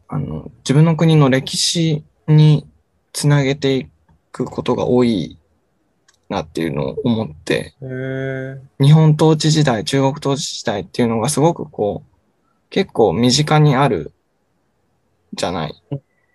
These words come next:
Speaker 2: うんうん。
Speaker 1: おじいちゃんおばあちゃん世代、日本語話せるとか。
Speaker 2: うんうんうん。
Speaker 1: で、言語も結構、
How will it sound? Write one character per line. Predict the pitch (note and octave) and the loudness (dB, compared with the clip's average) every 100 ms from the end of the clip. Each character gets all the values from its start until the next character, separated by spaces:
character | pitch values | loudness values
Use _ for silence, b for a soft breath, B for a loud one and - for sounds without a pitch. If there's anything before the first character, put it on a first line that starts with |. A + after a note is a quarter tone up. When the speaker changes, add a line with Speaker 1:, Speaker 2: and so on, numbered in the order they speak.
| - C#3 | -12 -10
Speaker 2:
う | |
ん | B2+ B2 A#2 - A#2 | -8 -8 -10 -10 -4
う | |
ん。 | A#2 | 0
Speaker 1:
お | |
じ | B2+ | 2
い | - | 2
ち | |
ゃ | C3+ | 2
ん | |
お | C3+ | 4
ば | |
あ | C3 | 2
ち | C3+ | 2
ゃ | |
ん | C3+ | 0
世 | C#3 | 0
代、 | A#2+ G#2 D#2+ - - | 0 -2 -4 -8 -4
日 | B2+ | -2
本 | C3+ A#2 | 0 -2
語 | |
話 | A#2+ C3+ B2+ C#3 | -2 -2 -2 -2
せ | A#2+ | -2
る | A2 G#2+ | -4 -6
と | - | -10
か。 | - G#2 F#2+ - _ _ - _ _ _ _ - | -6 -6 -6 -10 _ _ -20 _ _ _ _ -14
Speaker 2:
う | |
ん | C#3 | -10
う | |
ん | C3 B2+ B2 A2+ A2+ A2 G#2 _ - | -10 -10 -12 -14 -14 -18 -20 _ -4
う | |
ん。 | |
Speaker 1:
で、 | A#2 C3 | 0 2
言 | G#2+ D#3+ D3+ | 2 2 2
語 | G#2 | 2
も | G2+ F#2+ | -2 -2
結 | A2 F2+ | -4 -6
構、 | - D#2 - | -4 -6 -6